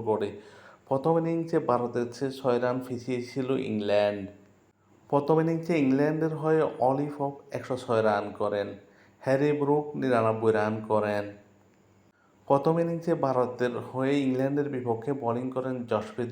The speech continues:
বুমরাহ। চব্বিশ দশমিক চার ওভার বোলিং করে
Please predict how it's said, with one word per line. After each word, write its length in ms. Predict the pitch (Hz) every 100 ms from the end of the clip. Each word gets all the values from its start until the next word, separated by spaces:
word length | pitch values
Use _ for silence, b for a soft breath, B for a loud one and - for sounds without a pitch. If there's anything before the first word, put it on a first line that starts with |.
| 110
বুমরাহ। 460 | 104 104 101 95 95 B B B B B B
চব্বিশ 320 | - 147 147 143
দশমিক 340 | 139 - 165 165
চার 160 | 151 127 127
ওভার 180 | 139 143 127
বোলিং 220 | 120 135
করে 180 | 139 143